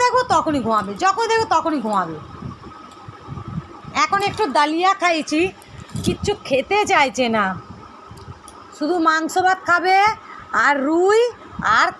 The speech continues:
কাতলা মাছ খাবে, বাদবাকি কোনো মাছ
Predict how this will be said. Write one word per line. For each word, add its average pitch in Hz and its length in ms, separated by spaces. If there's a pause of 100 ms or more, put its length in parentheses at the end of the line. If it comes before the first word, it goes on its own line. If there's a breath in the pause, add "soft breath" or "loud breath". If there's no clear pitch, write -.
কাতলা 277 440
মাছ 269 160 (120)
খাবে, 196 280 (760)
বাদবাকি 262 460 (120)
কোনো 339 160 (120)
মাছ 330 260